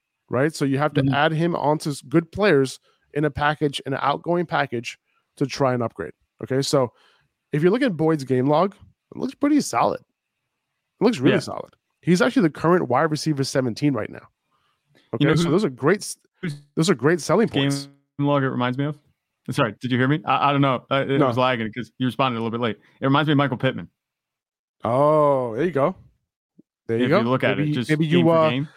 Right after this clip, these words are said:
Speaker 2: two
Speaker 1: maybe you,
Speaker 2: blow-up games,
Speaker 1: maybe you put
Speaker 2: and then
Speaker 1: Tyler
Speaker 2: a safe,
Speaker 1: Boyd.
Speaker 2: a safe floor.
Speaker 1: I hear that, man. Maybe put Tyler Boyd and another guy, and maybe go get Ty-, Michael Pittman.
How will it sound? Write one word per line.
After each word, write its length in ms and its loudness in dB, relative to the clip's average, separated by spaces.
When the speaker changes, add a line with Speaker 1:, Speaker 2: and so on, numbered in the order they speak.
Speaker 2:
two 120 -4
Speaker 1:
maybe 100 2
you, 60 4
Speaker 2:
blow-up 200 2
games, 300 -2
Speaker 1:
maybe 140 -2
you 60 0
put 180 -2
Speaker 2:
and 40 -12
then 80 -4
Speaker 1:
Tyler 140 2
Speaker 2:
a 20 0
safe, 200 0
Speaker 1:
Boyd. 200 -2
Speaker 2:
a 60 -6
safe 240 -2
floor. 240 -6
Speaker 1:
I 80 -8
hear 160 -4
that, 180 0
man. 200 -8
Maybe 180 0
put 180 0
Tyler 240 0
Boyd 300 0
and 140 -2
another 300 -2
guy, 240 -4
and 100 -8
maybe 180 -8
go 160 0
get 160 -14
Ty-, 180 -10
Michael 300 -6
Pittman. 300 -4